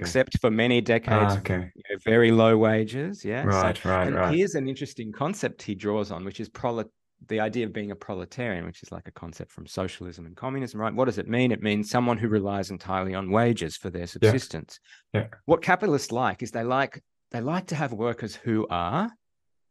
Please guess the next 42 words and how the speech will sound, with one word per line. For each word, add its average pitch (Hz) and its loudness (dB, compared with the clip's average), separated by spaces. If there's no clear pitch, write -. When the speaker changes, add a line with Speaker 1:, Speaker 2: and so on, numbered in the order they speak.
Speaker 1:
not 220 2
fully 110 6
reliant 98 2
on 98 -8
wages. - -8
They 135 0
like 175 2
to 151 -8
have 135 -4
workers 117 -4
who 104 -10
can 98 -12
go 120 -2
back 110 -2
to - -18
the 104 -4
village 101 -4
and 110 -8
sustain 117 0
themselves 110 0
from 110 -6
the 110 -4
livestock 104 2
and 104 -4
the 104 -6
stuff 107 -2
they 107 0
grow. 101 0
And 135 2
the 127 4
wages 131 6
are 123 2
just 113 -2
a 113 -2
top - 2
up. 82 4
They 123 6
like 175 2
that 110 -4
'cause 151 -2
they'll 147 -2
accept 156 -2